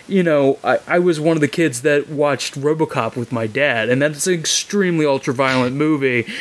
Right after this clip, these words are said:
Um, yeah, I don't know what age I was, probably younger than twelve, but i-, that's the thing to me, is, like, now,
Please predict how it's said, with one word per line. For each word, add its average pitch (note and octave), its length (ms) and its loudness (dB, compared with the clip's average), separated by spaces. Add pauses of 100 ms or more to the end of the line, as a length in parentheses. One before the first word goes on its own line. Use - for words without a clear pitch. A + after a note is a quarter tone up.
(340)
Um, B2+ 760 -2
yeah, B2+ 840 -4 (180)
I E3+ 60 0
don't F#3+ 160 0
know D3 100 2
what C#3+ 220 2
age C3+ 240 2
I B2+ 80 2
was, A#2 560 0 (280)
probably D#3+ 500 0
younger C3+ 340 0
than A#2+ 200 0
twelve, B2 520 0 (420)
but A3+ 220 2 (180)
i-, C4+ 220 -8
that's A3+ 300 -2
the A3+ 80 2
thing G3+ 280 -2
to - 120 -4
me, E3 180 0
is, C#3 180 0
like, D3 360 -2
now, D3 500 0